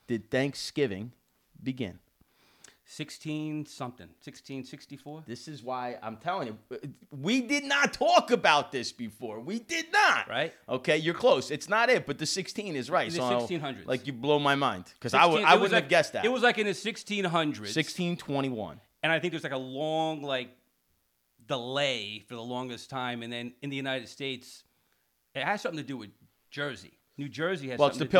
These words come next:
Speaker 2: do with
Speaker 1: Pilgrims.
Speaker 2: Yeah, but
Speaker 1: So,
Speaker 2: fast forward, though.
Speaker 1: colonies.
Speaker 2: But fast forward now to the United States, and you have some congressman or something like that in the United States from New Jersey that kind of really helped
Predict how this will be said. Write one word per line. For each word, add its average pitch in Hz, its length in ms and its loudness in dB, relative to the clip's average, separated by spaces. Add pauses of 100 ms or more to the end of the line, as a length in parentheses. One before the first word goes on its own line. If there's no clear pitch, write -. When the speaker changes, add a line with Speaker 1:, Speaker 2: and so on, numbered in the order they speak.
Speaker 2:
do 131 40 2
with - 0 -
Speaker 1:
Pilgrims. 92 360 -8 (160)
Speaker 2:
Yeah, 196 200 2
but 147 60 -2
Speaker 1:
So, 123 460 6 (100)
Speaker 2:
fast 147 320 8
forward, 214 300 6
though. 139 60 -2
Speaker 1:
colonies. - 180 -4
Speaker 2:
But 139 80 -10
fast 175 380 0
forward 170 280 0
now 135 180 -2
to 135 140 -10
the 131 80 -6
United 135 360 -2
States, 135 720 -8 (400)
and 131 520 -8
you 135 200 -12
have 127 360 -4 (580)
some 135 220 -8
congressman 165 640 -4
or 170 80 -6
something 170 280 -6
like 170 200 -6
that 175 240 -4
in 147 80 -10
the 139 60 -8
United 143 280 -6
States - 640 -14 (1040)
from 156 180 -2
New 147 100 -6
Jersey 117 600 -2 (360)
that 135 180 -2
kind 160 200 -4
of 120 200 -10
really 151 340 -4
helped 139 460 -4